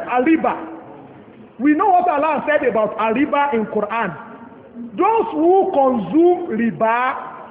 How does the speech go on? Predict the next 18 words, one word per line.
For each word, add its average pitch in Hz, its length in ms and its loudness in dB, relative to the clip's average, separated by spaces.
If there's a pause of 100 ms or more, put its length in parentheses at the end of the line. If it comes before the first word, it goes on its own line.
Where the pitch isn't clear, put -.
(280)
لا 349 360 0 (120)
يقومون 285 1080 0 (600)
إلا 294 520 2
كالذي 277 840 2 (440)
يتخبطه 269 1160 0
الشيطان 254 720 0
من 220 280 -2
المس. 180 340 -6 (1600)
Please 440 280 4
take 339 260 0
note. 233 200 2 (560)
See 415 340 4
riba 285 240 0
now, 240 300 0
they 254 80 0
will 262 220 0
tell 320 200 2
you 285 300 -2